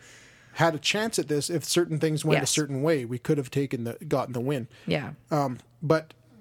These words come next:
Speaker 1: yeah, it was really good. I really, really enjoyed it. So I do recommend it. If you like area control,
Speaker 2: Yeah.
Speaker 1: this is a great game. However,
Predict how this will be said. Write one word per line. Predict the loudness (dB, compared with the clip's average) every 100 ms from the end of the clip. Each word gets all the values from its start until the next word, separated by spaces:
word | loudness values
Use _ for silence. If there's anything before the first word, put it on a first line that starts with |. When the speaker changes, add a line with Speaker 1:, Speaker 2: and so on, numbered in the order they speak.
| -20 -4
Speaker 1:
yeah, | 2 2 2
it | 0
was | -2 0
really | 0 0 0
good. | 0 2
I | 0
really, | 2 2 0 0
really | 4 4 4
enjoyed | 2 2
it. | 2
So | 2
I | 2
do | 2 0
recommend | 0 0 -2 -2
it. |
If | -2
you | 0
like | 2 0 2
area | 0 0
control, | -2 0 2 4 2 -2
Speaker 2:
Yeah. | -2 -2 2
Speaker 1:
this | 0 0
is | -4
a | -4
great | 0 0 0 -4
game. | -4 -4 -8 -20 2
However, | 4 4 2 2 -2